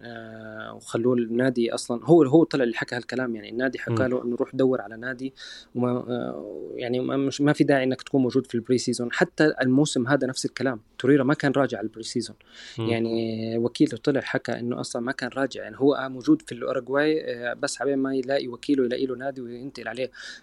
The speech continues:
Speaker 1: فجأة طلبوه، يعني والدليل كمان ما إنه طلبوه، م-، ما، ما جابوه في البداية، جابوه في، آه، بعد مباراة، أو بعد ما خلينا نحكي مشكلة بارتي أو أي مشاكل في الوسط، فالنادي طلبه يكون موجود في ال-، في التور.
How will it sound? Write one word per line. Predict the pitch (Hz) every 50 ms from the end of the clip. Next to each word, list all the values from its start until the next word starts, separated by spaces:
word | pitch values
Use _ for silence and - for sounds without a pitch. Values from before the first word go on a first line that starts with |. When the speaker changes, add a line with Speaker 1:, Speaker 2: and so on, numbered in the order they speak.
| _
Speaker 1:
فجأة | - 147 139 135 156 135 131 131 135 - 135 127
طلبوه، | 127 117 120 127 131 143 135 123
يعني | 120 113 110 117
والدليل | 120 117 113 127 135 139 131 -
كمان | - 123 131 127
ما | 123 131 135 131
إنه | 127 123 123 123 123
طلبوه، | 120 - 120 117 117 113 135 135 139 139 139 -
م-، | - 123 123 120 120 120 117 117 117 117 117
ما، | 113 120 123
ما | 127 127 135
جابوه | 131 131 135 131 135 135
في | 127 -
البداية، | 120 110 107 120 110 131 127 117 107 101 -
جابوه | - 113 110 127 135 131 120
في، | - - 123 127 127 131 123 - 127
آه، | 120 120 117 117 113 113 113 113 113 113 113 110 117 - 113 113
بعد | 113 117 123 117 117
مباراة، | 117 113 117 120 120 123 123 - - - -
أو | 123 120 117 - 143
بعد | 139 - 160 156 151
ما | 151 143 131
خلينا | - - 139 139 135
نحكي | 139 - - - 131
مشكلة | 123 131 - - 135 127 123 - - - - - - - - _
بارتي | - 107 127 127 127 - - 131
أو | 131 123 123 127
أي | 135 139
مشاكل | 131 123 - - 131 123 - 110
في | 110 -
الوسط، | 120 120 127 127 - 131 - - - - - - - - _ _ _
فالنادي | - - 123 123 120 120 120 120 120 120 117 - - - 123 123 127 131 127 127
طلبه | 123 - 131 127 120 120 120
يكون | 110 - - 123
موجود | 120 117 107 107 120 113 -
في | - -
ال-، | 113 107 110 110 110 110 107 107
في | - -
التور. | 107 - - 127 127 127 127